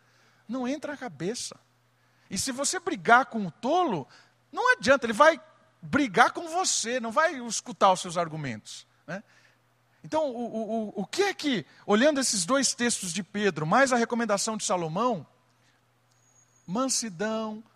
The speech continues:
paciência, longanimidade, pavio longo, e tenha a expectativa,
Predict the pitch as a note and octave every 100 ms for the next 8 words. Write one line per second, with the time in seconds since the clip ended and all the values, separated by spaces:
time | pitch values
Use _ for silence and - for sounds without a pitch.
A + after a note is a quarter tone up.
0 | _ A3 A3 - G#3 F#3 F#3+ F#3+ - G3+
1 | F#3 _ - D#3 A#3 B3 B3 A3+ G3 F#3
2 | F3+ E3+ D3+ F3 F3 D#3 E3 D3+ C3+ F3
3 | F#3 D#3+ E3+ F3+ F#3 F3 G3+ - _ _
4 | _ - F3+ A3 A#3+ A#3+ A#3 A#3+ - A#3
5 | - G3+ F3+ - A3 A#3 D#3 C#3+ A2